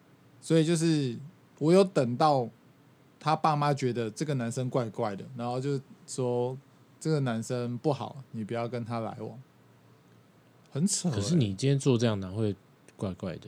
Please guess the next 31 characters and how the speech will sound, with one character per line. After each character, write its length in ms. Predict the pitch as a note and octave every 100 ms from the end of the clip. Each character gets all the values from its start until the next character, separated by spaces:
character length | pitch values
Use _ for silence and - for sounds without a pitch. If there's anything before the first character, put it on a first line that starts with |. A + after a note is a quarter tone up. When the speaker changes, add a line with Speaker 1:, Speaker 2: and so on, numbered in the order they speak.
| -
Speaker 1:
他 100 | B3
们 120 | A3+
可 100 | D3
能 140 | B2
觉 100 | A#2+
得 80 | C#3
说 160 | C#3+ D#3+
你 100 | A#2+
就 140 | D3
一 60 | D#3+
直 80 | C3
这 100 | D#3
样 100 | C#3+
等 240 | A2+ F#2 F#2
他， 200 | A#2 A#2
然 100 | A2+
后 220 | B2 C#3
就 280 | D3+ C3 A2+ - - - -
很 140 | A2+ F#2
怪 380 | - B2+ G#2+ G#2
啊， 260 | G2+ G2+
为 160 | B2 C3+
什 100 | G#2
么 80 | G2+
你 80 |
要 160 | G2+ A2
这 100 | A2+
样 120 | A2
子 80 | G#2
等 160 | F#2 F#2 F2
他？ 160 | F#2+